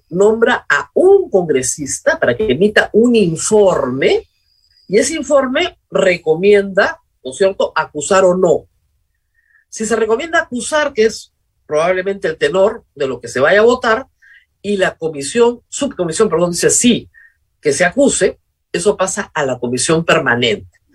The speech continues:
En ambas instancias, Dina Boluarte tiene derecho de ejercer su defensa. Una vez que la Comisión Permanente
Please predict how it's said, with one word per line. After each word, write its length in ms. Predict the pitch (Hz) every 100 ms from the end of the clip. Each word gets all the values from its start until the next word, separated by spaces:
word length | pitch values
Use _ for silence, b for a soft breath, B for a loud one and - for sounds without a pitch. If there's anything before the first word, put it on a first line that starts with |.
| B B B
En 160 | 208
ambas 320 | 269 294 269 233
instancias, 640 | 180 - 254 269 - 233
Dina 180 | 190 185
Boluarte 460 | 143 165 190 180
tiene 180 | 156 165
derecho 380 | 139 143 - 208
de 80 | -
ejercer 320 | - - 143
su 340 | - 190 202 -
defensa. 600 | 110 139 113 - - - _ B B B B B -
Una 260 | 339 349
vez 180 | 339 349
que 100 | -
la 140 | 285 214
Comisión 320 | 160 160 240
Permanente 580 | 254 208 202 208 -